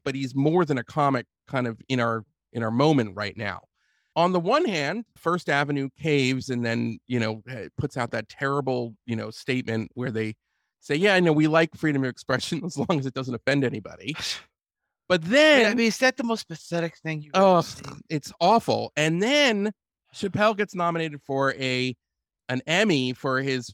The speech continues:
Speaker 1: his show, The Closer, which was also protested by various trans activists and their quote unquote allies.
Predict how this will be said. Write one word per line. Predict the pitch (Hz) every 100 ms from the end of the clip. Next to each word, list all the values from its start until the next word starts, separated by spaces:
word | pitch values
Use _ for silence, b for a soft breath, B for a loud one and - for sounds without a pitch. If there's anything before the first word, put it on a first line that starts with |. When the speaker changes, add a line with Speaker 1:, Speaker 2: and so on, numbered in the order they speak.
| _
Speaker 1:
his | 139 139 -
show, | - 139 127
The | 120
Closer, | - 214 262 202
which | 151 143
was | 151 156
also | 170 - 147
protested | 131 117 117 110 - 110 110 _ _ _ _
by | - 117 117 117 113 110 -
various | 120 117 113 -
trans | - 117 110
activists | 107 113 117 110 - - _ _ _ -
and | 107 107
their | 110 104 104 -
quote | 120 113
unquote | 110 - 113 -
allies. | 113 113 117 110 90 85 -